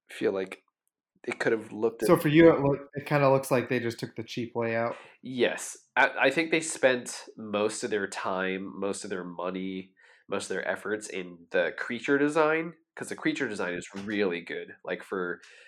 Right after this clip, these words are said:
Speaker 1: for Krampus, for all of his assistants, like the Jack-in-the-Box, the elves, the gingerbread, I feel like that was, it looked so good in all of the assistants, but landscape-wise, background-wise, I feel like they,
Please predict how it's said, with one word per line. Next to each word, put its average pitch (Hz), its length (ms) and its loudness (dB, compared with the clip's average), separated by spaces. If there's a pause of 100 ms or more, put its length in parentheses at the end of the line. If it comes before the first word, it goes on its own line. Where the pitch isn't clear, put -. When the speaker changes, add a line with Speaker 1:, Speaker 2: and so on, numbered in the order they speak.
(120)
Speaker 1:
for 107 100 -6
Krampus, 135 560 2
for 98 280 -4
all 92 160 4
of 110 80 2
his 98 160 -8
assistants, 95 680 -8
like 85 140 -8
the - 60 -18
Jack-in-the-Box, 110 920 -2
the - 200 -8
elves, 101 580 -2
the 85 80 -12
gingerbread, 95 540 -4
I 90 120 -4
feel 104 200 -6
like 95 220 -8 (220)
that 92 300 -2
was, 90 380 -6
it 92 120 -10
looked 101 260 -8 (500)
so - 720 2
good 95 360 -4 (400)
in 92 140 -10
all 110 320 4
of 107 80 -4
the 98 100 0
assistants, - 760 -10 (140)
but 92 280 2 (500)
landscape-wise, 104 1300 -2
background-wise, 92 760 -2
I - 80 -6
feel - 180 -6
like - 240 -6
they, 92 240 -4